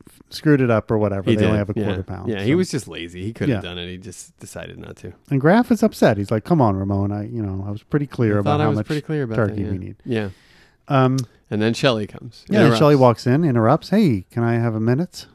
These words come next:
Speaker 2: That's right.
Speaker 1: And, uh, Ramon's gonna continue on with the checklist.
Speaker 2: For sure. Somebody's got to.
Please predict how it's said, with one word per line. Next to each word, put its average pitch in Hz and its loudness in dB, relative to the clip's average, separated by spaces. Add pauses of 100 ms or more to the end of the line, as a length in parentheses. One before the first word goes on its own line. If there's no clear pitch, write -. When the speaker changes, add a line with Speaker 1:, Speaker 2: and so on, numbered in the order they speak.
(120)
Speaker 2:
That's - -6
right. 98 -4 (1080)
Speaker 1:
And, 117 -2
uh, 107 0 (300)
Ramon's 127 4
gonna 120 2
continue 120 2
on 107 2
with 110 -4
the 110 -6
checklist. 110 -6
Speaker 2:
For 196 0
sure. - -4
Somebody's 147 2
got 85 -10
to. 139 -8